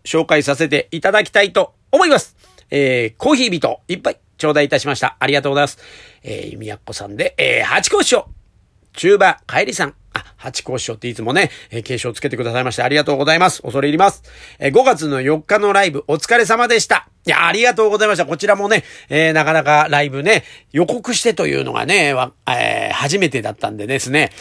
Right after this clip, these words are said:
えー、誰も来てくださらないんじゃないかというね、その不安を中馬さんと二人でプルプルプルプル震えながらやらせていただきましたが、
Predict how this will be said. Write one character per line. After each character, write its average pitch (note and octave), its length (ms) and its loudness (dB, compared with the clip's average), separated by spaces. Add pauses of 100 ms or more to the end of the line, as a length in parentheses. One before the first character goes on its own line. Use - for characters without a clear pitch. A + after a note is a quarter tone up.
(200)
え C#3 240 2
ー、 C#3 60 0
誰 D3 200 2
も A#3 140 0
来 - 100 -10
て A3 140 -2
く E3 100 -4
だ F3 120 2
さ G#3+ 120 4
ら A3 140 6
な G#3 100 4
い F#3+ 80 0
ん D3+ 80 -4
じ C3+ 80 0
ゃ C3 60 2
な C3 80 2
い B2 80 -4
か A#2 120 -4
と C3 120 -8
い A#2 100 -2
う - 20 -2
ね、 D#3+ 160 2
そ D3+ 160 -4
の D3+ 100 0
不 D#3 180 2
安 E3+ 140 4
を D#3+ 100 2
中 F3+ 160 0
馬 F3+ 120 2
さ E3+ 120 0
ん D#3 40 -4
と D#3 100 -2
二 F3+ 180 2
人 F3+ 80 -2
で D3+ 100 0
プ - 140 -4
ル F#3+ 100 0
プ - 100 -6
ル C#3 80 0
プ - 120 -4
ル C4 60 -4
プ - 100 -4
ル F3+ 100 2 (260)
震 G#3 220 4
え A3+ 60 6
な G#3+ 160 2
が G3 80 4
ら F3 120 2
や G3 160 4
ら G3 120 -2
せ - 100 -6
て G3 60 -4
い F3 100 -4
た E3+ 140 0
だ E3 100 0
き D3 80 -6
ま D#3 140 -2
し B2+ 60 -8
た E3+ 100 -2
が、 G3 120 2